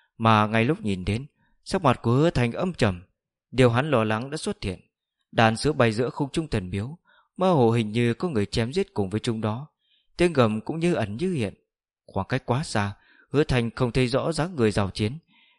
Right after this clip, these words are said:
Vì thế trong suy tư, hắn cẩn thận tới gần. Cùng lúc đó trong thần miếu, Thạch lão đầu run rẩy tuyệt vọng nhìn xung quanh. Xung quanh lão có rất nhiều thi thể, đều là những thiếu niên nam nữ cùng với thị vệ tùy tùng mang đến. Còn những thiếu niên nam nữ còn lại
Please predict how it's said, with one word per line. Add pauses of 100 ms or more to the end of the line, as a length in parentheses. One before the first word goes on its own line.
Vì
thế
trong
suy
tư, (180)
hắn
cẩn
thận
tới
gần. (840)
Cùng
lúc
đó
trong
thần
miếu, (360)
Thạch
lão
đầu
run
rẩy
tuyệt
vọng
nhìn
xung
quanh. (680)
Xung
quanh
lão
có
rất
nhiều
thi
thể, (340)
đều
là
những
thiếu
niên
nam
nữ
cùng
với
thị
vệ
tùy
tùng
mang
đến. (600)
Còn
những
thiếu
niên
nam
nữ
còn
lại